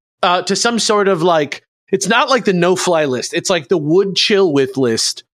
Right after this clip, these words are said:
uh, on the official re-, registry of the Chilluminati database. So instead of not being allowed on airplanes, you are allowed to hang out with the Chilluminati.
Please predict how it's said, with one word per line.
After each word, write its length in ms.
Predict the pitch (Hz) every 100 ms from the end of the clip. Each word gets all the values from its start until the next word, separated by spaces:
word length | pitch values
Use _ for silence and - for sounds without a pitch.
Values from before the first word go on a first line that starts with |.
| _ -
uh, 160 | 139
on 180 | 127 160
the 100 | 160
official 380 | 160 196 170 165
re-, 220 | 156 156 151
registry 420 | 160 147 - 139
of 100 | 123
the 80 | 127
Chilluminati 580 | - 156 143 131 127 117
database. 440 | 117 110 90 76
So 280 | - 117 110 _ _ -
instead 320 | 135 190 190
of 220 | 196 147 -
not 280 | 156 170
being 140 | 156 151
allowed 200 | 151 147
on 100 | 135
airplanes, 520 | 135 131 139 117 107
you 160 | 123 127
are 80 | 117
allowed 460 | 113 120 123 127
to 80 | 123
hang 200 | 123 117
out 300 | 117 110 - _ _ _ _
with 340 | 120 131 -
the 100 | 123
Chilluminati. 640 | 117 131 127 123 117 107